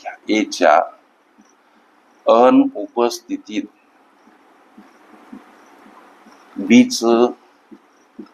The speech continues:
पाच दिवसाचं काम किती, असा प्रश्न मनाला करायचा. दोघांनी काम सुरू केल्यानंतर काम पूर्ण होण्याच्या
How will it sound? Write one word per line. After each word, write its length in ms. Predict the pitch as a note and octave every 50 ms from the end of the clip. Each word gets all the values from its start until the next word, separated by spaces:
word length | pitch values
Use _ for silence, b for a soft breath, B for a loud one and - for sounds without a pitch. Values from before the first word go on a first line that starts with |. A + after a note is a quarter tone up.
| _ _ _ _ _ _ _ - - _ _ _ _ _ _ _ -
पाच 360 | A2+ A2 A2 A2+ A2+ A2+ - -
दिवसाचं 800 | A2+ A2 - - F#2 F2 F2 - - - E2+ E2 - - - F2+
काम 240 | F2 _ F2 - - - _ _ _ _ _ _ _ - - _ _ _ _ _ _ _ _ _ _ _ _ _ - _ _ _ _ _ _ _ _ _ _ _ _ _ _ _ _ _ _ _ - - - - -
किती, 320 | - C3+ - C3+ C#3+ D#3 C#3+ - - - -
असा 220 | G2 - - -
प्रश्न 480 | G#2 - F#2 F#2 - - - G2+ G2+ G#2 G#2+ - - _ _ _ _ _ _ -
मनाला 360 | F#2 G2 F#2 F2 E2 F2 F2+ F2 -
करायचा. 340 | - F2 E2+ D#2+ - - - _ _ _ _ _ _ _ _ _ _ _ _ _ _ _ _ _ _ _ - - - _ _ _ _ _ _ -
दोघांनी 500 | A2 B2+ C3 B2 A#2+ C3+ C#3 D#3 E3 F3 E3
काम 360 | - B2 G2+ F2+ E2+ - - _ _ _ _ _ _ _ _ _ _ _ _ _ _ _ _
सुरू 280 | - C3+ C#3+ D#3+ F3+ F3
केल्यानंतर 680 | E3+ C#3+ A2+ G#2+ G2+ F#2 F#2 F2+ - - - E2 D#2+ E2+ - -
काम 200 | B2 C#3 D3+ D#3
पूर्ण 300 | D3+ D#3+ E3 E3 E3+ F3 D#3+ A#2
होण्याच्या 420 | A#2 A2 A2 G#2 G2+ - - A#2+